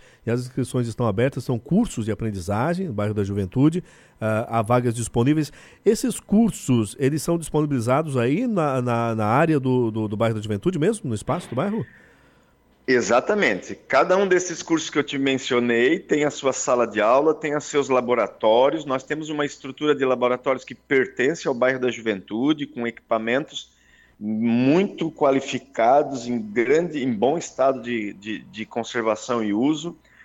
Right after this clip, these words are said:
Speaker 2: As cargas horárias de, dá em torno de sessenta e cinco por cento das aulas são aulas práticas, ou seja, vai ter um, a condição de ter um conhecimento bem consistente na mecânica, na elétrica, na mecânica de automóveis,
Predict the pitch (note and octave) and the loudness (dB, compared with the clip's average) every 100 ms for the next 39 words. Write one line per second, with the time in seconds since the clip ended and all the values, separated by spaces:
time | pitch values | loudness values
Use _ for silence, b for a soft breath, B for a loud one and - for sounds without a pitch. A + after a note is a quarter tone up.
0 | b b - A#2 - D#3+ D#3+ D#3 C#3+ C#3+ | b b -4 -4 -2 2 2 2 2 2
1 | C#3 C#3+ B2+ A2 A#2+ B2+ B2 A#2 G#2+ G#2 | 2 2 2 0 -2 0 0 0 0 -2
2 | F#2+ A#2+ A#2+ - C#3+ C3+ B2+ - A#2 - | -2 -2 -2 0 0 0 -4 -2 -2 0
3 | D#3 E3+ D#3 - D#3 - B2+ - C#3 C#3 | -2 0 -4 -4 -10 -10 -12 -4 -4 -2
4 | B2 A#2+ A2+ B2 B2+ A#2+ - A#2+ A2+ A#2 | 0 0 0 2 4 2 0 0 2 4
5 | A2 - - - G2 A2+ - - - A2 | 2 -2 -8 -2 0 0 -2 -8 -8 -6
6 | A2 - B2 G2+ F2+ - b b b F2 | -8 -2 0 2 -2 -12 b b b -8
7 | F2 A2+ D3+ - C#3 D#3 D3+ C3+ B2+ G#2 | 0 2 2 0 0 0 0 -2 -2 -2
8 | G#2 C3 B2 - C3+ B2+ C3 C3 B2 B2 | -2 -2 -4 -4 -6 -4 -6 -4 -4 -4
9 | A#2+ A#2+ B2 C3 B2 G#2+ G#2+ D3+ F3+ F#3 | -6 -6 -6 -8 -12 -8 -4 -4 -4 -6
10 | - G3 - B2 F#2 - F2+ A2+ C3 A#2+ | -6 -12 -4 -2 -2 -6 -4 -2 0 -2
11 | - - G#2+ A#2 A#2+ - B2+ B2+ b b | -2 0 2 2 -2 -4 -4 -4 b b
12 | - A2 B2 A2+ G#2 A2+ A#2 - B2 - | -6 0 2 4 4 2 2 -2 -10 -8
13 | - A#2 A#2 A2+ A#2 A#2+ A#2+ A#2 A#2 A2+ | -2 0 0 0 0 0 -2 -4 -4 -2
14 | A2+ G#2+ G#2 F#2 F#2+ A2 A#2+ A2+ A2+ - | -2 -2 -4 -4 0 4 4 2 -2 -4